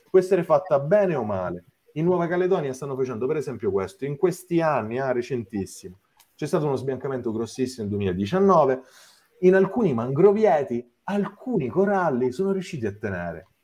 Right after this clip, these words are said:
a un P H di sette e cinque, bassissimo, quando si dice che a sette e quattro è finito tutto, sono riusciti a tenere. Ora loro li stanno tenendo, eh, studiando, riproducendo, cercando di reintrodurre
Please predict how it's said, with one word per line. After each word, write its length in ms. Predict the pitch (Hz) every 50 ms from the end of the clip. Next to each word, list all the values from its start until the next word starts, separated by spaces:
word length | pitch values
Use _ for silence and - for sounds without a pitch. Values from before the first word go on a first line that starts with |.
| -
a 60 | 185 190
un 160 | 190 180 180
P 60 | 185
H 340 | 208 214 196 196 - - 113
di 460 | 110 104 104 101 101 101 101 101 101
sette 540 | 101 - 139 135 131 - - - 131 131 127
e 100 | 123 123
cinque, 600 | - - - 139 131 110 - - - - 82 - _
bassissimo, 960 | - - 165 170 - - - - - 190 170 127 - - - - 98 92 92
quando 180 | 104 131 151 143
si 120 | 127 160
dice 200 | 185 190 - 123
che 60 | 110
a 40 | 110
sette 260 | 107 - 120 - -
e 40 | 123
quattro 280 | - 165 156 - 135 107
è 20 |
finito 340 | - - 107 107 110 104 104
tutto, 440 | 101 117 117 95 87 - - 82 _ _ _ _ _ _ _ _
sono 160 | - 240 262
riusciti 320 | 254 254 254 - 190 139
a 80 | 120 -
tenere. 460 | - 104 95 92 90 85 80 - _ _ - _
Ora 220 | - 170 156 139 139
loro 220 | 143 139 117 113
li 100 | 113 117
stanno 400 | 110 - - 143 127 120 107 98
tenendo, 760 | 104 139 139 143 143 135 127 117 107 98 98 104 92 90 92 - - _ _
eh, 280 | - 104 101 101 104 101
studiando, 1040 | 101 - - 143 143 139 147 151 151 143 123 113 113 107 107 101 95 90 90 - _ _ -
riproducendo, 920 | 117 123 131 127 147 147 147 139 131 131 156 139 135 123 110 110 104 98
cercando 420 | 95 117 147 143 - - - 135 117
di 140 | 110 110 104
reintrodurre 960 | 107 131 165 175 269 269 269 226 202 185 165 156 160 170 160 156 - _